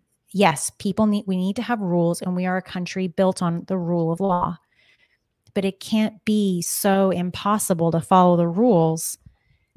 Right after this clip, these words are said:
that you have to leave the country for ten years. That's just not gonna happen.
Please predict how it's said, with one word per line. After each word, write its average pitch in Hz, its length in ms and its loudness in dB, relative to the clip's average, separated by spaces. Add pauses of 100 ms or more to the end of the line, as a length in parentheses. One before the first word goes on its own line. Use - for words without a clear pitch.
(320)
that 175 380 0 (580)
you 180 80 -2
have 185 120 -2
to 175 100 -2
leave 180 160 0
the 175 80 0
country 180 340 -2
for 180 140 -4
ten 175 340 0
years. 180 500 -2 (760)
That's - 120 -8
just 185 120 -6
not 175 100 0
gonna 160 160 -2
happen. 175 520 -4